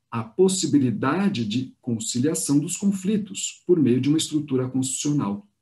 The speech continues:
Para Skinner, grandes e povo querem viver igualmente, de maneira tão livre quanto possível, sem sofrer interferências desnecessárias na realização dos fins almejados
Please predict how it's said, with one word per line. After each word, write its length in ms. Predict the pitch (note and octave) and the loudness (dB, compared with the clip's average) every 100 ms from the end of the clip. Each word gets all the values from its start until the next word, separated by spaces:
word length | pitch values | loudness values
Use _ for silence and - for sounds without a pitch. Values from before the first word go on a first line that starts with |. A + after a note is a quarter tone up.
| _ _ _ _ _ _ | _ _ _ _ _ _
Para 160 | - G#2+ | -4 -4
Skinner, 600 | G2+ - E3 G3 B2 - _ _ - | -4 0 2 4 2 -2 _ _ 2
grandes 440 | C#3 F#3 D3 G#2+ | 4 6 4 0
e 140 | A2+ - | -4 0
povo 460 | C#3 F#3 A#2+ A2+ - | 4 4 4 -4 -2
querem 320 | C3 C#3 E3+ | 0 2 2
viver 300 | E3+ B2 C3+ | 2 4 6
igualmente, 800 | D3 E3+ D3+ D#3+ - - - _ _ _ | 4 4 6 6 4 -6 -14 _ _ _
de 120 | B2 | 0
maneira 320 | B2+ C3 C3 | 4 4 2
tão 260 | B2+ F#3 F3 | 2 4 4
livre 320 | C#3 G3+ E3+ | 4 2 0
quanto 320 | D3 D3 D3 | 0 -2 -2
possível, 600 | - F#3 - F#3 F#3 F#3+ - | -6 -6 -4 0 0 -2 -2
sem 240 | - D#3 | 2 2
sofrer 440 | - D3 C#3 F3+ | 4 0 2 4
interferências 800 | G3+ C#3 B2+ C3+ A#2+ B2+ C3+ C#3+ | 4 2 -2 0 0 2 0 -2
desnecessárias 1160 | A2+ A2 C3 C#3 D#3+ - D#3 E3+ G#2+ - - - | -4 -2 -2 -2 -4 -2 -2 -2 -4 -8 -14 -10
na 80 | A#2 | -6
realização 640 | A#2+ B2 A#2+ B2 B2 C3 | -2 0 2 0 0 0
dos 240 | C#3+ C#3 - | 2 0 -4
fins 340 | - F3+ C3+ | 2 2 2
almejados 880 | A2 G#2+ G#2+ A#2+ G#2+ G#2 G#2 - - | 0 -2 -4 -4 -6 -6 -10 -12 -14